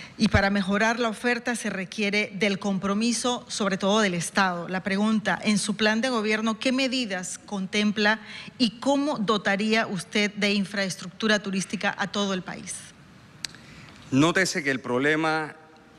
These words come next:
Speaker 2: está, como la mayoría de las cosas de nuestra economía, centrado en la capital. Y requerimos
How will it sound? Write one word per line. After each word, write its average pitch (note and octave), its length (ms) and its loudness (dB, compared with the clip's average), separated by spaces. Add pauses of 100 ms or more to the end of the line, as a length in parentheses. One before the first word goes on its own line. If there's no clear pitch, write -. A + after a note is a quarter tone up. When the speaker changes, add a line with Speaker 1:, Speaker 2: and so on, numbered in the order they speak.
(140)
Speaker 2:
está, C3+ 680 0 (480)
como A#2 200 0
la A#2 80 4
mayoría A#2 420 2
de C#3+ 100 2
las A2+ 140 -4
cosas C3+ 880 -4
de A2+ 140 -6
nuestra C#3 300 0
economía, A#2+ 580 -2
centrado A#2+ 720 -2
en A2 200 -6
la G#2 140 -2
capital. G2 600 -4 (1120)
Y B2+ 60 2
requerimos B2+ 880 0